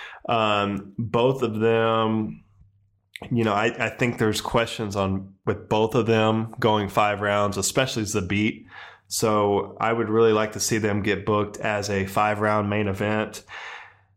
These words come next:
That will be, you know, that'll, that'll clear up a lot of questions,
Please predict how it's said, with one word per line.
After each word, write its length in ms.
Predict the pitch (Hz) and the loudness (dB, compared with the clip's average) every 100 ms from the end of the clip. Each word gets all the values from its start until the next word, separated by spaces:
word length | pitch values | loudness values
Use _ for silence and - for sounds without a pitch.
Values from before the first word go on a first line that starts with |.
| _ | _
That 220 | 107 104 | -2 0
will 160 | 107 98 | -2 -2
be, 680 | 107 107 107 104 101 101 98 98 - _ _ 202 | 0 2 2 0 0 -2 -4 -8 -18 _ _ -12
you 120 | 117 104 | -4 0
know, 480 | 98 95 98 98 110 | 2 2 0 -2 -2
that'll, 420 | 110 110 - - _ | 0 0 -4 -20 _
that'll 260 | 127 113 113 | -2 2 2
clear 360 | - - 131 117 | -2 0 2 2
up 120 | 113 | 0
a 60 | |
lot 580 | 101 101 104 104 104 101 - | 0 2 4 4 4 2 -2
of 420 | 104 98 95 85 | -2 0 0 -4
questions, 840 | - - 107 - 123 113 110 - | -8 -2 -2 -2 -2 0 0 -4